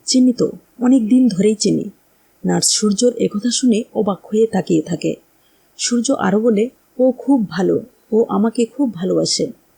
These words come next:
সূর্যর মুখে ভালোবাসার কথা শুনে দীপাও অবাক হয়ে যায়। দীপা ভাবতে থাকে, কত বছর পর ডাক্তারবাবু তার নিজের মুখে ভালোবাসার কথা বলছেন। এরপর দীপার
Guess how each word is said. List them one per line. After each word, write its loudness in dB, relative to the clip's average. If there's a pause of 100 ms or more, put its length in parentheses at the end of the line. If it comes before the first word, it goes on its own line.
(300)
সূর্যর 2
মুখে 2
ভালোবাসার -2
কথা -4
শুনে 0
দীপাও -2
অবাক -2
হয়ে 0
যায়। -2 (440)
দীপা -2
ভাবতে -4
থাকে, -2 (360)
কত 2
বছর 0
পর 0
ডাক্তারবাবু -2
তার 0
নিজের 0
মুখে 0
ভালোবাসার -6
কথা -4
বলছেন। -4 (460)
এরপর 0
দীপার 0